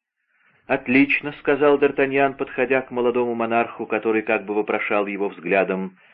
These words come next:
«Отлично. Если бы вы не имели девиза, венчающего собой ваше солнце, я бы посоветовал вам один хороший девиз и заставил бы господина Конрара перевести его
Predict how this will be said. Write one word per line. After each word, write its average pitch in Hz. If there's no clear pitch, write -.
«Отлично. 95
Если 156
бы 143
вы 143
не 113
имели 117
девиза, 101
венчающего 113
собой 104
ваше 87
солнце, 143
я 175
бы 185
посоветовал 170
вам 151
один 131
хороший 170
девиз 135
и 104
заставил 131
бы 113
господина 107
Конрара 156
перевести 120
его 104